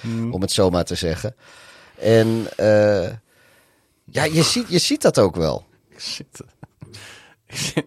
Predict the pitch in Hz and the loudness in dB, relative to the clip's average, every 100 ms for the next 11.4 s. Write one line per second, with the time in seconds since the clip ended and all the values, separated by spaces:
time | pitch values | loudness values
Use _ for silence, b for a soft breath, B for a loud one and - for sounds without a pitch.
0 | - 151 - 147 143 - - 131 127 - | -6 -6 -6 -8 -10 -6 -4 -2 -2 -4
1 | - - - 127 127 120 127 117 120 123 | -6 -4 4 6 8 8 8 8 6 6
2 | - 165 - 185 160 175 - 160 - 135 | 2 0 0 -4 -2 -4 -2 -8 -4 -4
3 | 165 - 143 143 - - 143 120 - 233 | -4 -4 -4 -6 0 4 6 6 0 -2
4 | 214 131 - 233 - 240 - - - 254 | 0 2 4 2 4 2 2 -8 -2 -2
5 | - 185 - 208 202 185 - 135 143 147 | -2 -6 4 4 4 -2 -4 -6 -4 -6
6 | - - 262 233 226 220 214 214 - 196 | -8 4 6 6 6 4 4 2 2 6
7 | 202 180 135 139 202 180 165 160 170 147 | 6 6 4 4 4 4 4 4 4 4
8 | 143 147 190 165 - 185 269 - - 185 | 2 4 4 2 2 2 2 2 0 0
9 | 185 156 160 160 165 160 156 156 156 160 | 0 2 4 4 4 6 8 8 6 4
10 | 156 151 147 143 143 143 139 135 135 151 | 2 2 0 2 2 2 2 2 0 0
11 | - 98 85 - | 2 2 2 -4